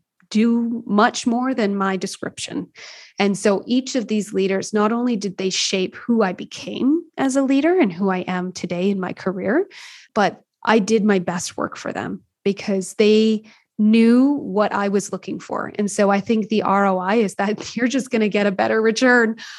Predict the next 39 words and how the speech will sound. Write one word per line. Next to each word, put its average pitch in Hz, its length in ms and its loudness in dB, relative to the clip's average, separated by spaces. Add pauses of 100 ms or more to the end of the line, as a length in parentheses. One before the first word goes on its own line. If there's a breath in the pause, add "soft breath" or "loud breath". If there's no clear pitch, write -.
(160 loud breath)
on 240 240 4
the 240 80 2
person 202 580 -2
that 202 120 0
is 196 140 -2
working 190 320 -6
for 208 140 -10
you 190 160 -4
at 185 120 -6
that 185 160 -8
time. - 340 -8 (300 loud breath)
And 226 120 4
I 226 60 8
mean, 226 180 8
I 220 120 4
know 233 340 6
y-, - 80 -2
you've 214 480 -6
probably 226 400 2
said 190 280 -4
this 208 220 -2
on 196 160 0
this 190 160 -4
podcast - 640 -4
before, 220 380 2
but 202 240 0 (260 loud breath)
people 240 280 0 (120)
never 220 360 2
leave 220 240 0
the 202 80 -2
company. 247 720 2
They 214 120 6
leave, 190 500 0 (260)
like, 190 240 -6
the 202 360 -2
boss. - 500 -4 (180)
I 208 140 4
will 202 180 2
say 208 480 -2